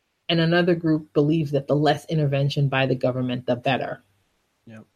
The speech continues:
Speaker 1: The left, the, the less left up to, which is interesting, right? Because I was just reading a headline, and I didn't read the whole thing, but it said, because of the failure of the federal government, cities and, um, l-,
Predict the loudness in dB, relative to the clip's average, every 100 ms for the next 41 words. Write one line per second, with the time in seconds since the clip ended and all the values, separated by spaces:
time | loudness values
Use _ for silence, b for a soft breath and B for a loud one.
0 | 0 6 6 6 2 2 4 4 4 4
1 | 6 6 2 0 2 2 -2 -4 -4 -4
2 | -14 -2 0 2 0 -2 B B B 8
3 | 10 10 8 6 2 0 2 2 2 2
4 | 4 4 2 -2 -2 0 0 0 0 0
5 | 0 0 0 0 0 0 0 0 0 0
6 | 0 2 0 2 0 -2 -2 4 6 6
7 | 2 b b b b 0 2 2 6 8
8 | 8 6 4 2 6 6 6 4 2 0
9 | -2 -2 0 2 0 0 -4 -2 0 -2
10 | -2 -12 b b _ 2 6 6 6 2
11 | 0 2 2 2 0 -2 -2 0 0 -2
12 | -4 -12 -20 -20 _ -2 -2